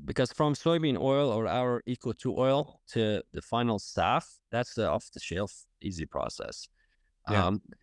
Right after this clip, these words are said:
Speaker 1: but the price of soybean oil, there's a price today, you know, um, about seventy cents,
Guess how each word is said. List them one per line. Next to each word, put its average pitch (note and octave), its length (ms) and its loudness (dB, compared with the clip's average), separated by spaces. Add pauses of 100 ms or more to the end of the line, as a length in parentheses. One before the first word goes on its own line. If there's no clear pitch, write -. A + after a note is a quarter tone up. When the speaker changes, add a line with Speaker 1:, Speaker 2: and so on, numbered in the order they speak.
(300)
Speaker 1:
but C3 220 2
the B2+ 280 4
price F3 280 2
of D3 80 0
soybean C3+ 380 2
oil, A#2 380 0 (1300)
there's C3+ 240 2
a E3 40 2
price C3 380 2
today, D#2+ 640 -2 (220)
you G#2 120 0
know, A2+ 420 0
um, D2+ 380 -8 (100)
about G#2+ 260 0 (240)
seventy A2 300 0
cents, - 540 -2